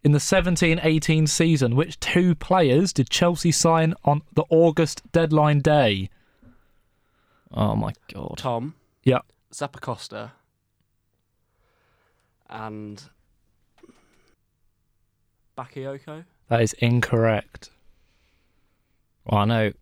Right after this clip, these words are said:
Speaker 2: Zappacosta was definitely one of them, 'cause it was all over, it was all over Sky Sports. But who was the other one? Does he know it?
Speaker 1: You can guess.
Speaker 3: No, that was the season before.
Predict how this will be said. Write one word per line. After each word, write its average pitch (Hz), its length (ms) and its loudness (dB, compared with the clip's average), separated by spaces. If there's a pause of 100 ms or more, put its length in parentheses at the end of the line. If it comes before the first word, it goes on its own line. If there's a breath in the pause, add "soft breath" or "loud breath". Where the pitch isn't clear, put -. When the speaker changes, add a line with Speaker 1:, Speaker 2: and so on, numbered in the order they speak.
(220)
Speaker 2:
Zappacosta 120 480 -4
was 107 80 -8
definitely 107 340 -6
one 101 140 -4
of 92 60 -16
them, 95 100 -20
'cause 95 180 -20
it - 80 -18
was 98 140 -18
all 95 180 -10
over, 90 280 -8 (340)
it 95 100 -14
was 98 120 -12
all 92 140 -10
over 92 160 -10
Sky 90 240 -16
Sports. - 460 -20 (180)
But - 100 -20
who 104 180 -10
was 95 160 -12
the 95 80 -16
other - 140 -18
one? - 180 -20 (2500 soft breath)
Does 101 100 -20
he 101 100 -8
know 104 200 0
it? 87 120 -12 (120)
Speaker 1:
You - 100 -20
can 135 100 -2
guess. 143 400 0 (680)
Speaker 3:
No, 139 260 -12
that 127 80 -18
was 135 100 -18
the 139 80 -20
season 131 220 -18
before. 113 340 -20